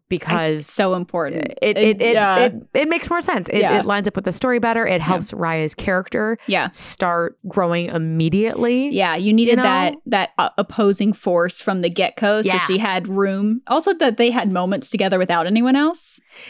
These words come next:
Speaker 1: Yes.
Speaker 2: You know, I think that
Speaker 1: Yes.
Speaker 2: that's really, really
Speaker 1: Agreed.
Speaker 2: important in her character arc, because that's, that's, I, I'm excited to dive in because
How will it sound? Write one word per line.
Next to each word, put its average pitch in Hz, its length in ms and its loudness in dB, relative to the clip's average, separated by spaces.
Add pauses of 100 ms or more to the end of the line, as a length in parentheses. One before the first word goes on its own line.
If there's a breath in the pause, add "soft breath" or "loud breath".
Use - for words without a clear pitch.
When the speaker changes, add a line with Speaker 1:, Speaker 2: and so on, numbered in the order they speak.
Speaker 1:
Yes. 240 380 -2
Speaker 2:
You 240 140 6
know, 240 180 4
I 226 140 4
think 214 160 0
that 196 140 4
Speaker 1:
Yes. - 100 0
Speaker 2:
that's 185 260 -2
really, 190 260 -2
really 175 200 0
Speaker 1:
Agreed. 180 140 0
Speaker 2:
important 175 440 -6 (140)
in 202 140 2
her 196 260 2
character 180 360 -2
arc, 165 200 -2
because 240 180 2
that's, 269 340 -2 (220)
that's, 220 260 0
I, 220 320 2
I'm 220 140 0
excited 233 360 -2
to 220 40 -6
dive 185 260 -2
in 208 160 0
because 202 380 -4